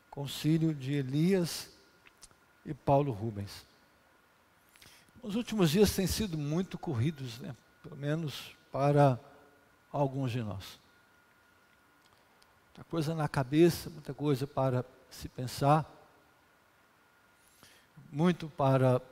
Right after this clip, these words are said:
ouvir, pouco para falar, muito para refletir.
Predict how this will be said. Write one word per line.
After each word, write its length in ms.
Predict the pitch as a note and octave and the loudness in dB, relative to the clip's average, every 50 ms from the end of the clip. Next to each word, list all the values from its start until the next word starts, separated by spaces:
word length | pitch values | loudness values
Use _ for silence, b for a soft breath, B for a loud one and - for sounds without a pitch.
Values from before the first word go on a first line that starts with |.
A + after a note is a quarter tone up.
| - - - _ _ _ _ _ _ _ _ _ _ _ | -20 -20 -20 _ _ _ _ _ _ _ _ _ _ _
ouvir, 520 | - C3+ C3 B2 A#2+ C#3+ E3+ F#3 G3+ G#3 F3+ - - - - - - _ - | -6 -4 -4 -2 2 4 6 6 6 6 4 0 -4 -16 -20 -20 -20 _ -2
pouco 560 | - D3+ D3+ D#3+ D#3+ D3+ - - C#3+ C3+ B2 - - - - | 2 4 6 6 4 2 0 -6 -12 -12 -12 -14 -18 -8 0
para 360 | - C3+ C#3 C#3 C3 C3 C3 - - - - - - | 2 6 6 6 6 6 2 -2 -6 -16 -20 -16 -10
falar, 520 | - C3 C3+ C#3 D3 D3+ D#3+ D#3+ - - - - - - - - - _ _ _ _ _ _ | -6 0 4 8 10 10 10 8 4 -2 -12 -16 -20 -20 -20 -20 -20 _ _ _ _ _ _
muito 480 | - C3+ C3+ D3 D#3+ E3 E3+ E3 - - | -12 -6 -2 0 2 2 0 0 -6 -12
para 440 | - - C3+ C3 C3+ C3+ C#3 C3+ - - - D3+ | -8 -4 -2 -2 0 0 -2 -2 -4 -8 -16 -8
refletir. 640 | G#2 A#2 C#3 - - C3 B2 - - - - G2 | -4 -4 -4 -2 -4 -6 -8 -8 -8 -14 -14 -14